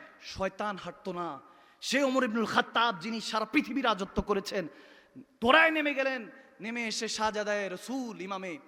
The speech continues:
আলী মাকাম ইমাম হুসাইন আলাইহিস সালামের কাছে বলতেছে, "শাহজাদা হুসাইন, হ্যাঁ, এটা আপনার নানার মিম্বর।"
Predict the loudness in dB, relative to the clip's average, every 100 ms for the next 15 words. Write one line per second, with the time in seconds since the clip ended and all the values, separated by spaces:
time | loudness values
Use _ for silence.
0 | -20 _ _ _ -4 -2 0 0 0 -2
1 | -2 -2 -4 -8 -16 -4 -2 -2 -4 -4
2 | -4 -4 -4 -4 -4 -6 -10 -10 -10 -12
3 | -14 -12 -12 -12 -16 -20 -16 -8 -6 -4
4 | -2 -4 -4 -4 -2 -4 -8 -18 -20 _
5 | 0 2 2 0 -4 -12 -18 -20 -20 -10
6 | 0 2 2 -2 -2 -2 0 2 2 -2
7 | -6 -4 -4 -4